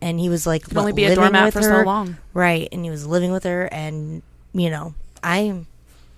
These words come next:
Speaker 2: He was a yes man. It's okay to set
Speaker 1: Until
Speaker 2: boundaries.
Speaker 1: not.
Speaker 2: It's okay to say no.
Speaker 1: Right, right. You gotta know your limits. You can say no, and the people that stick around when you do say no, those are the people that care about you.
Speaker 2: Mm-hmm.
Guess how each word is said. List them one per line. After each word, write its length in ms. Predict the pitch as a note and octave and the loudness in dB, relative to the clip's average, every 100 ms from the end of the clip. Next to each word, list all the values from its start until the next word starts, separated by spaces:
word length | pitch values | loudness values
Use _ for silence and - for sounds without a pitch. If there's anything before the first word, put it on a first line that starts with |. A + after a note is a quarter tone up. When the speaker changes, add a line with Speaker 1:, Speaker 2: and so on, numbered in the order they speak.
| - - - - - - - - | -20 -20 -20 -20 -20 -20 -20 -12
Speaker 2:
He 140 | F#3+ | -6
was 180 | F3+ F#3+ | -4 -4
a 60 | A3 | -4
yes 280 | B3+ C#4 - | -4 -4 -4
man. 340 | G#3 G3+ G3 - - - - _ _ _ _ - _ - | -6 -6 -10 -16 -20 -20 -20 _ _ _ _ -20 _ -10
It's 160 | - - | -6 0
okay 280 | A#3+ F3 B3 | 2 6 6
to 80 | |
set 100 | F#3 | 8
Speaker 1:
Until 140 | F3+ F#3 | 8 8
Speaker 2:
boundaries. 540 | B3+ C4 A3+ G#3 G3 | 8 8 6 2 2
Speaker 1:
not. 60 | - | 0
Speaker 2:
It's 140 | F#3+ | 2
okay 320 | G#3+ G#3 A3+ | 2 2 -2
to 100 | G#3 | -2
say 300 | G#3+ - A3+ | -2 -4 -4
no. 360 | A#3 B3 A3 G3+ - | -2 -2 -2 -6 -6
Speaker 1:
Right, 400 | F#3 F3+ F3 F3 | 0 2 2 0
right. 480 | - F3 F3+ F3+ E3 | -2 0 2 2 -2
You 120 | F#3 | -6
gotta 260 | E3+ E3+ F3+ | -2 0 2
know 140 | F#3+ | 2
your 180 | G3 G3 | 2 2
limits. 340 | F#3 F#3+ F3+ - | 2 2 0 -2
You 80 | |
can 140 | F3 F3 | -6 -4
say 240 | - F#3+ | 0 0
no, 220 | G3 G3 | 2 2
and 80 | F3 | 0
the 40 | F3 | 0
people 220 | G3 F3 | 0 0
that 140 | E3+ | -2
stick 260 | D#3 G3 F#3+ | -4 -4 -2
around 220 | F#3 F3+ | 0 0
when 80 | F3+ | 0
you 100 | F3 | -4
do 160 | E3+ F#3 | -4 -4
say 200 | - G3+ | -2 -2
no, 260 | G#3 G#3+ - - _ _ - - - | -2 -4 -8 -20 _ _ -20 -20 -8
those 200 | E3 D3+ | -4 -2
are 60 | D#3 | -2
the 80 | |
people 240 | D3+ D#3 E3 | -2 -4 -4
that 80 | D#3+ | -6
care 180 | D#3+ D3 | -6 -6
about 280 | C#3+ C#3 | -8 -10
you. 140 | - C4 - | -10 -8 -8
Speaker 2:
Mm-hmm. 280 | F3+ E3 | -8 -8